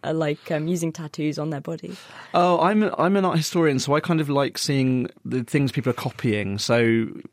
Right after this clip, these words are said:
Speaker 2: in the Victorian era, which I'm, I'm really enamoured with, you find people getting these am-, amazing, beautiful copies of their favourite paintings,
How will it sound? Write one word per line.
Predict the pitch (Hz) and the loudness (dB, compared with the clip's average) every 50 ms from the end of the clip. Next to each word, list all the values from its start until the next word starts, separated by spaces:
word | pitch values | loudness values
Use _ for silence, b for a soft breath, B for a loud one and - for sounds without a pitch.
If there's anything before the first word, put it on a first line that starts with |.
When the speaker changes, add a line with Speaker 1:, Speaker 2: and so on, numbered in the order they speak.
| - - | -8 -4
Speaker 2:
in | - 135 131 | 0 0 2
the | 135 | 2
Victorian | 123 139 - - 160 156 151 143 135 | 0 0 0 0 2 2 2 2 2
era, | 123 113 107 | 2 0 0
which | 101 - - | -2 -2 -2
I'm, | 123 110 107 92 - | -2 0 0 0 0
I'm | 113 117 113 | 0 2 2
really | 120 120 110 110 107 - - | 2 0 0 -2 -4 -4 -4
enamoured | - 107 110 113 110 110 101 - | -4 -2 0 2 0 0 0 -2
with, | 101 95 92 87 - - | -4 -6 -6 -6 -6 -6
you | 117 | -6
find | 110 - 120 113 110 | -2 -2 -2 -2 0
people | 127 120 107 | -2 -4 -4
getting | 117 110 104 | -4 -4 -4
these | 110 110 110 | -4 -4 -2
am-, | 117 117 117 - | -2 -2 -2 -2
amazing, | - 123 120 123 123 131 131 131 120 110 107 104 101 | -2 0 2 2 2 2 0 0 0 0 -2 -2 -2
beautiful | 95 - 117 120 113 - - - 113 104 | -4 -6 -6 -6 -6 -8 -8 -6 -6 -6
copies | - - 107 - - 101 90 | -6 -8 -8 -8 -8 -8 -6
of | 104 95 - | -8 -8 -8
their | 110 104 | -8 -8
favourite | - - 107 104 95 - - - | -6 -6 -6 -6 -6 -8 -10 -8
paintings, | 110 104 107 110 107 - - - - - - | -6 -4 -4 -4 -4 -6 -6 -8 -8 -10 -12